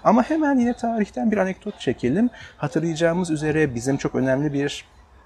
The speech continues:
tezimiz ve kimi zaman da bir geyiğimiz vardır. "Matbaa bize geç geldi, o yüzden böyle oluyor işler." diye. Ama matbaa geldiğinde müteferrika ile basılan kitapların hiç satılmadığını,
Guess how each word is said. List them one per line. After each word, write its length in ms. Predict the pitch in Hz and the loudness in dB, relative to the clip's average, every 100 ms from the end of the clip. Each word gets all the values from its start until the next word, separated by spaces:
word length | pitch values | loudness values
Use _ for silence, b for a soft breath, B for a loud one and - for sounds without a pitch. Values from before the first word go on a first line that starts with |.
| - - - - - | -20 -20 -20 -20 0
tezimiz 680 | 135 127 143 175 214 - - B - | 4 4 4 2 -2 -6 -16 B -4
ve 60 | |
kimi 240 | 175 294 190 | 4 6 6
zaman 300 | 127 120 180 | 4 0 0
da 100 | 233 | 0
bir 100 | 214 | 0
geyiğimiz 680 | 120 135 139 139 139 131 107 | 0 -2 -2 -6 -6 -6 -4
vardır. 360 | 104 98 101 B B | -4 -4 -10 B B
"Matbaa 440 | 143 180 - 208 135 | -2 -2 2 2 2
bize 160 | 135 | 0
geç 280 | 127 139 - | 2 2 2
geldi, 300 | 113 98 120 | 0 0 0
o 100 | 143 | 2
yüzden 360 | 127 107 98 95 | 2 0 -2 -2
böyle 200 | 95 98 | 0 0
oluyor 240 | 92 95 | 0 -2
işler." 400 | 90 - 104 92 | -2 -2 -2 -2
diye. 200 | 92 95 - B B | -4 -8 -10 B B
Ama 160 | - 156 | -2 0
matbaa 460 | 147 151 - 180 185 | 2 0 2 2 2
geldiğinde 840 | 156 147 147 143 147 147 151 156 | 0 0 -2 -4 -6 -6 -4 -4
müteferrika 760 | 127 135 127 131 127 131 135 | -2 -2 -2 -4 -4 -4 -2
ile 380 | 120 123 131 113 B B - | 0 0 0 -2 B B 0
basılan 420 | 127 170 190 226 | 0 2 2 2
kitapların 520 | - 196 190 196 202 | 0 -4 -2 -4 -2
hiç 140 | 226 | -4
satılmadığını, 840 | - 196 - 196 160 113 113 107 110 | -4 -4 -2 -2 0 0 0 0 0